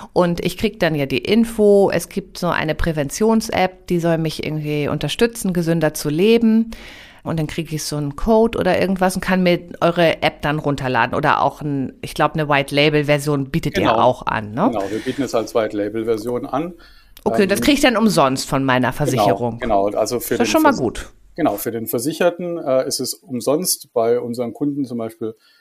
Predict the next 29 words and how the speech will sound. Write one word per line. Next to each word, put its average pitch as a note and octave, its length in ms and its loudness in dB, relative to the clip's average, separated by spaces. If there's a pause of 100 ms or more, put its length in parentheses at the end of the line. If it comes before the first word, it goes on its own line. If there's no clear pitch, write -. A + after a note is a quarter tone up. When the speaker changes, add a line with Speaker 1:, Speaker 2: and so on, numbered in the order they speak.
(160)
Speaker 2:
M A2 160 -14
A G#2 100 -12
Plus D3 340 0
oder G#2+ 200 -4
S G#2+ 160 -6
B A2 140 -10
K B2+ 440 4
oder A#2 220 -10
big, E3 280 -2 (440)
ähm, B2+ 220 4
Speaker 1:
Mhm. A3+ 60 4
Speaker 2:
die B2 140 4
eine A#2+ 320 0
White-Label-Version B2 1200 0
haben D3 300 2
und C#3+ 580 -2
der A#2 80 -2
Versicherte, C#3+ 640 0
die C#3+ 80 -8
Versicherten B2+ 580 -10 (340)
können A2+ 260 -2
die A2+ 260 0
App A2+ 220 -8
dann G#2+ 160 -4
kostenlos G#2+ 440 -6
runterladen, D#3+ 680 0 (220)
kriegen A#2 220 -6
einen A2+ 220 -6
Zugangscode D#3+ 800 -2